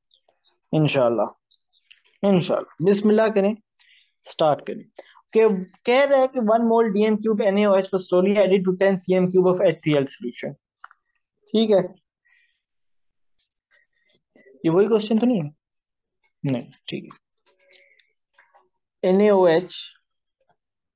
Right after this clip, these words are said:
प्लस एच सी एल, पूरी इक्वेशन लिख दें, एन ए सी एल प्लस एच टू ओ। ठीक है, ये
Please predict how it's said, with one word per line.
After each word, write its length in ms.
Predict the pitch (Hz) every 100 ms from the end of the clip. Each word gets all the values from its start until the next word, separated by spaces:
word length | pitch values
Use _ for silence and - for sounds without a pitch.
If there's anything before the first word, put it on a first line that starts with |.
| _ _ _ _ _ _ _ _ -
प्लस 380 | 135 139 139 -
एच 160 | 139 -
सी 220 | - 143
एल, 80 | 139 139 _
पूरी 140 | 156 143
इक्वेशन 400 | 143 147 143 151
लिख 100 | 139
दें, 180 | 147 180 -
एन 160 | 160 156
ए 80 | 151
सी 280 | 151 143
एल 220 | 143 147 - _ _ _ _ _ _ _ _ _ _ _
प्लस 280 | 151 143 139 -
एच 240 | 135 - -
टू 60 | 120 107
ओ। 40 | - _ _ _ _ _ _
ठीक 180 | - 151
है, 80 | 175 - _ _ _ _ _ _ - - - - _ _ _ _ _ _ _ _ _ _ -
ये 300 | 165 170